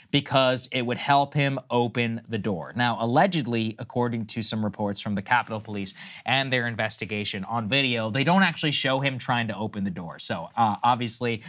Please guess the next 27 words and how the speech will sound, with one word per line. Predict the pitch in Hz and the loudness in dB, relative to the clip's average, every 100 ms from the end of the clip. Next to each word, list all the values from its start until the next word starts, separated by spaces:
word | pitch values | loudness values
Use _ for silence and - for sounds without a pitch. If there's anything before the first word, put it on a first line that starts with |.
| - | 0
I | 127 170 | 2 4
always | 185 190 185 | 6 6 6
thought | 170 | 4
he | 156 | 4
was | 131 | -2
completely | - 110 127 117 | -4 -6 -4 -4
full | 110 117 117 | -4 -2 0
of | 120 | 0
it | 117 | 0
and | 107 | -2
he | 110 | -2
was | 104 92 | -2 -2
lying. | 95 101 117 - - - | -2 -2 -4 -6 -12 -6
Um, | 120 117 110 | -2 0 2
but, | 120 107 | 0 0
uh, | 113 107 92 | -2 -2 -2
the | 113 | -4
video | 110 127 120 120 | -2 0 0 0
evidence | 120 123 135 139 - | 0 0 -2 -2 -4
that | 98 117 | -2 -4
we | 107 | -2
will | 107 104 | -2 0
likely, | 107 110 101 | -2 -2 -8
hopefully | 95 131 107 123 117 | -4 -4 -2 -6 -6
hear | 110 110 | -4 -4
at | 104 | -2
trial, | - 170 151 151 160 208 | 2 6 6 6 4 2